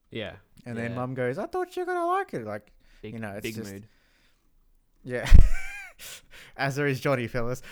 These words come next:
Speaker 2: Uh, <laughs> but yeah, it's, it,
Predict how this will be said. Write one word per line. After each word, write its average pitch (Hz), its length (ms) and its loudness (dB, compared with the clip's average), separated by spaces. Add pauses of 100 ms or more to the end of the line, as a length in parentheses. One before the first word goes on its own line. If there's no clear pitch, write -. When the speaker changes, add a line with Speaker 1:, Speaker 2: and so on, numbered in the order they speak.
(160)
Speaker 2:
Uh, 175 680 0 (580)
<laughs> - 560 -20
but 143 280 -2 (800)
yeah, 180 200 -4
it's, 165 280 -10
it, 202 180 -12